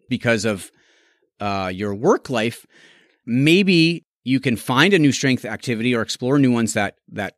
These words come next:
that fit you better. And you have to put time into that to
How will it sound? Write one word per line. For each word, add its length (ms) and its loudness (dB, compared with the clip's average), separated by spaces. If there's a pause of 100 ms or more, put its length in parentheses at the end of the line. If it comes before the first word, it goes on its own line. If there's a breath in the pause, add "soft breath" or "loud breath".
(180)
that 160 -10
fit 280 -2
you 120 -2
better. 420 2
And 280 -4
you 120 -10
have 200 -10
to 80 -4
put 200 -4
time 240 2
into 220 2
that 300 0 (460 soft breath)
to 440 0